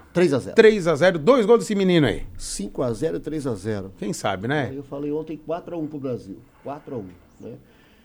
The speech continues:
Speaker 1: É, aliás, daqui a pouco eu vou receber alguns haitianos aqui no estúdio, né?
Speaker 2: Hum.
Speaker 1: É, pra falar um pouquinho sobre
Speaker 2: O jogo
Speaker 1: o,
Speaker 2: também.
Speaker 1: não só o futebol, mas outros assuntos também
Speaker 2: Claro.
Speaker 1: importantes, né? E o Haiti tem uma história de muito, mais de cinquenta anos fora da, da, longe da Copa, né?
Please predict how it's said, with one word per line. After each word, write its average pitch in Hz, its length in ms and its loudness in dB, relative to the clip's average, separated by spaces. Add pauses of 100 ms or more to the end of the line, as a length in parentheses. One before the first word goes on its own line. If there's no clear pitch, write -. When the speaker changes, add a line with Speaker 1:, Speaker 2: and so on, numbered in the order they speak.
(240)
Speaker 1:
É, 117 320 -2
aliás, 147 340 -2
daqui 151 200 -2
a 139 40 2
pouco 165 220 -6
eu - 20 -6
vou 147 80 0
receber 151 300 0
alguns 143 280 -2
haitianos 143 440 4
aqui 123 160 -2
no 123 60 0
estúdio, 139 400 -6
né? 147 180 -4
Speaker 2:
Hum. 139 580 -4
Speaker 1:
É, 107 600 0
pra 120 120 -4
falar 127 220 -4
um 151 60 0
pouquinho 160 260 -6
sobre 165 360 0 (480)
Speaker 2:
O 95 80 -4
jogo 98 300 0
Speaker 1:
o, - 20 -8
Speaker 2:
também. 165 160 2
Speaker 1:
não 196 60 0
só 202 180 6
o - 40 0
futebol, 196 560 2
mas 127 180 0
outros 156 460 -6 (100)
assuntos 143 280 -8
também 139 220 0
Speaker 2:
Claro. 135 200 0
Speaker 1:
importantes, 90 400 -4
né? 156 180 -2 (600)
E 131 560 2
o 139 100 0
Haiti 139 320 0
tem 175 260 0
uma 175 180 0
história 165 300 0
de 151 100 -8
muito, 220 420 2
mais 196 160 4
de 208 60 -12
cinquenta 151 360 -2
anos 156 140 0
fora 139 200 -4
da, 127 140 -4
da, 101 280 -10
longe 131 260 0
da 127 100 -2
Copa, 147 380 2
né? 196 160 -6